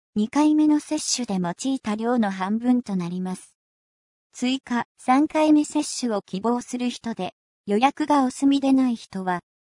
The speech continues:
早めの予約と接種をお願いします。ご目印、追加、三回目接種は、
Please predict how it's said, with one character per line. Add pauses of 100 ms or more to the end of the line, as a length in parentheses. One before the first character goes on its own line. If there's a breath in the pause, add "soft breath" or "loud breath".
(120)
早
め
の
予
約
と
接 (160)
種
を
お
願
い
し
ま
す。 (720)
ご
目
印、 (120)
追
加、 (120)
三
回
目
接
種
は、